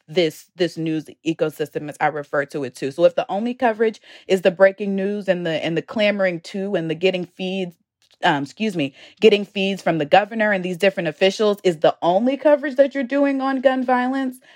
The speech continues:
then that's where it becomes a bit problematic, you know? And, and like you mentioned, the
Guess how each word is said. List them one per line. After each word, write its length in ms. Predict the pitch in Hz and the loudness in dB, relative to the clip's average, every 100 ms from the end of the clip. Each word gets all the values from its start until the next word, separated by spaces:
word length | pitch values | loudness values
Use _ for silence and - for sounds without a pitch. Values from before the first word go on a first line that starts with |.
| _ | _
then 220 | 190 196 190 | 2 2 4
that's 300 | 180 185 196 | 2 0 2
where 220 | 180 165 | 4 4
it 80 | 165 | -2
becomes 360 | 165 165 160 | -6 -4 -4
a 40 | 156 | 0
bit 220 | 160 - | 0 0
problematic, 800 | 160 151 147 147 139 135 - - | 2 2 0 -2 -2 0 -4 -6
you 140 | - 165 | -6 -2
know? 240 | 151 139 | -2 -2
And, 140 | 139 - | -2 -4
and 380 | 165 160 151 - | -4 -4 -6 0
like 240 | 180 170 | 2 2
you 80 | 175 | -4
mentioned, 500 | 151 160 160 143 143 | -4 -4 -4 -4 2
the 360 | 151 143 135 | 2 4 0